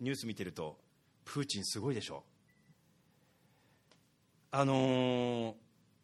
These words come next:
母なるロシアになるべく拡張していくわけなんですよね。あの、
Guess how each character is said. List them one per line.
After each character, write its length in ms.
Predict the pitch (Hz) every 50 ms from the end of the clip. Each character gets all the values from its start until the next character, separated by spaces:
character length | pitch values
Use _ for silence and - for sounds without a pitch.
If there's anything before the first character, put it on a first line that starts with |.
| _ _ _ _ _ _ _ _ _ _ _ _ _ _ _ _ _ _ _ _ _ _ _ _ _ -
母 400 | - - - 208 190 202 185 180
な 120 | 165 147
る 120 | 131 120
ロ 120 | 117 143 160
シ 200 | 156 - - 143
ア 60 | 127
に 300 | 113 107 107 110 110 - -
な 160 | 131 143 165
る 100 | 160 139
べ 120 | 123 120
く 300 | 110 - 113 98 80 - - - _ _ _ _ _ _ _
拡 260 | - - 156 - -
張 220 | - - 180 175
し 120 | 160 - -
て 140 | - 156 147
い 80 | 143
く 340 | 143 135 131 127 117 95 - - _ _ _ _ _ _ _ _ _ _
わ 200 | - 135 147 147
け 120 | - - 123
な 80 | 101
ん 60 | 87
で 60 | 82 85
す 100 | - -
よ 60 | 92
ね。 100 | 110 131
あ 60 | 139
の、 300 | 139 135 135 127 120 101